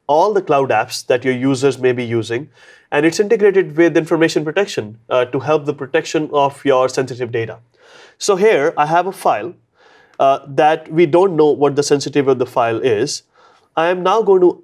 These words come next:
upload this file to Box. Now, as soon as I do that, notice that the file version has changed. That's because behind the scenes, uh, Microsoft Cloud App Security acts as an intermediary.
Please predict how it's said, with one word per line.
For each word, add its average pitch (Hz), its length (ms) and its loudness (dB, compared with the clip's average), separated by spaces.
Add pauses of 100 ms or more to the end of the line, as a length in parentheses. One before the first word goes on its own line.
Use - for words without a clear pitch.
(100)
upload 170 400 0
this 147 160 0
file 143 380 0
to - 180 -2
Box. - 560 -2 (380)
Now, 170 180 0
as 214 220 -2
soon 247 120 0
as 220 120 4
I 190 60 4
do 175 160 2
that, 120 300 -2 (100)
notice 185 320 4
that 175 140 2
the 147 80 0
file 151 260 0
version 147 320 2
has 127 140 -6
changed. 101 420 -4 (480)
That's 185 240 -2
because 214 340 0
behind 202 400 0
the 202 60 -2
scenes, 160 580 -2
uh, 147 80 0
Microsoft 165 540 -2
Cloud 170 240 2
App 185 120 -2
Security 131 540 -2
acts 143 360 -4
as 143 240 2
an 127 160 -4
intermediary. 123 720 -4